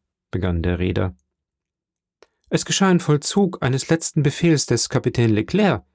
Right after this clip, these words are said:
der mir sterbend ein Paket für den Großmarschall Bertrand übergab. Sie haben ihn also gesehen, Edmond? Wen? Den Großmarschall. Ja. Morrel schaute um sich her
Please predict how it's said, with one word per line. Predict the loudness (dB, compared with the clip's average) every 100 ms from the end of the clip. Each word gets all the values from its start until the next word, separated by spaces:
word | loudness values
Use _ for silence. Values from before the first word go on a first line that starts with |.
| _ _ _ -4
der | 0
mir | 2 2
sterbend | 0 -2 0 0 0 -2 -2
ein | -2 -2
Paket | -2 -6 -2 0 0
für | -2
den | -2
Großmarschall | 0 0 0 0 0 0 2
Bertrand | 0 -2 0 0 0
übergab. | -4 -4 -6 -8 -18 _ _ _ _ _ _ _ _ _ _ _ _
Sie | -2 0 -2 -6
haben | -2 -2
ihn | 0
also | -2 -4
gesehen, | -4 -2 0
Edmond? | 0 -2 -4 -8 _ _ _ _ _ _ _
Wen? | 0 2 2 -2 -10 _ 0
Den | 2
Großmarschall. | 2 0 0 0 0 -2 -8 _ _ _ _ _ _ -10
Ja. | -4 0 0 0 -6 _ _ _ _ _ _ _ _ _ _ _ _ _ _ _
Morrel | -4 0 2 2
schaute | 0 0 0 0
um | 0
sich | 0 0
her | 0 0